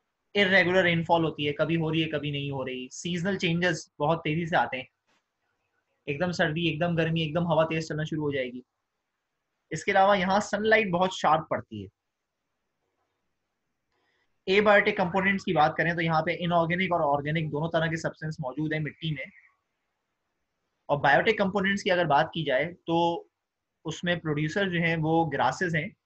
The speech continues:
जो अलग-अलग sizes की होती हैं। Cereal crops ज्यादातर इन जगहों पे ग्रो करती हैं। ये जो अनाज है वो ज्यादातर इन जगहों पे ग्रो करता है,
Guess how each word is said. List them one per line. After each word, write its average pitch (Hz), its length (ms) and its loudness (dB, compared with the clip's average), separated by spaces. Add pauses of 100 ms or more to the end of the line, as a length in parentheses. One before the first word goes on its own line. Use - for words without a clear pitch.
(340)
जो 170 100 -2
अलग-अलग 180 380 2
sizes 156 480 0
की 170 80 -4
होती 117 380 -6
हैं। 113 100 -12 (3000)
Cereal 190 560 0
crops 190 480 2
ज्यादातर 165 520 2
इन 180 160 -2
जगहों 160 320 4
पे 165 180 -2 (100)
ग्रो 143 240 -2
करती 131 400 -10
हैं। 104 80 -14 (400)
ये 135 100 -6
जो 143 120 -6
अनाज 147 520 2
है 156 120 0
वो 165 140 -2
ज्यादातर 143 380 -2
इन 180 240 -4
जगहों 151 320 2
पे 151 160 -4
ग्रो 135 200 -4
करता 127 300 -6
है, 143 120 -2